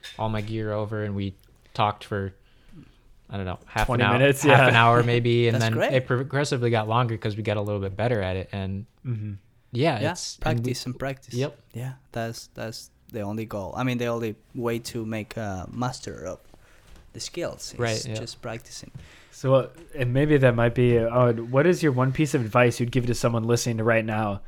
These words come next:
Speaker 2: who, you know, they, what if they wanna pursue that passion? They wanna
Speaker 3: Mm-hmm.
Speaker 2: go all in, you know, but they're, they're scared of the risk or the, you know, they're afraid of the failure.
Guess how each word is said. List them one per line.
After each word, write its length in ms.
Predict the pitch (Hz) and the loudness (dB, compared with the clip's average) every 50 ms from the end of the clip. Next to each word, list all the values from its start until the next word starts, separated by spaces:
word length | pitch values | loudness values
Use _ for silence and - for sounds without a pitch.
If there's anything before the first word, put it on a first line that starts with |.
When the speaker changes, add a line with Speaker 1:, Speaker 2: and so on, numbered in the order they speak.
| - - - - - - - - - _ _ _ _ _ - _ | -16 -18 -20 -20 -20 -20 -20 -20 -20 _ _ _ _ _ -12 _
Speaker 2:
who, 120 | - 123 | 0 2
you 160 | 123 120 117 | 2 4 4
know, 160 | 117 120 117 113 | 4 4 4 4
they, 200 | 113 120 117 117 | 6 4 4 4
what 200 | 117 127 135 139 | 4 4 4 4
if 80 | 135 | 6
they 100 | 139 135 | 6 4
wanna 280 | 127 127 127 123 123 117 117 117 - | 6 6 6 6 4 2 0 -2 4
pursue 340 | - - 135 131 - - 135 | 4 6 6 4 2 2 4
that 180 | 127 123 117 104 | 4 4 6 6
passion? 380 | - 131 120 113 107 - 120 | 6 6 4 4 2 0 -2
They 100 | 113 113 | 0 0
wanna 200 | 120 123 127 127 | 2 2 2 4
Speaker 3:
Mm-hmm. 80 | 123 120 | 4 2
Speaker 2:
go 80 | 117 113 | 2 2
all 240 | 113 117 120 120 120 | 4 2 2 2 2
in, 200 | 120 117 117 117 | 2 0 0 0
you 100 | 120 120 | 0 0
know, 160 | 120 117 113 | 0 0 0
but 200 | 110 - 123 117 | 0 -2 -2 0
they're, 140 | - 117 113 | 0 0 0
they're 260 | 113 107 - 123 117 | -2 -2 -2 -2 -2
scared 400 | - - - - 123 123 120 117 | -2 -4 -2 2 2 4 4 2
of 80 | 117 104 | 2 0
the 100 | 117 110 | 0 0
risk 380 | 104 117 117 117 113 - - | 2 2 2 2 0 -2 -2
or 80 | 120 117 | -2 -2
the, 120 | 113 117 | 0 -2
you 100 | 117 117 | -2 -2
know, 200 | 113 117 113 113 | -2 -2 -2 -2
they're 200 | 110 113 113 113 | -2 -2 -2 -2
afraid 340 | 110 - - 123 123 120 117 | -2 -4 -2 0 2 2 2
of 100 | 117 110 | 0 -2
the 60 | 113 110 | -4 -8
failure. 580 | - - 123 120 120 120 120 117 113 113 107 | -4 -2 0 0 2 2 0 0 0 -2 -6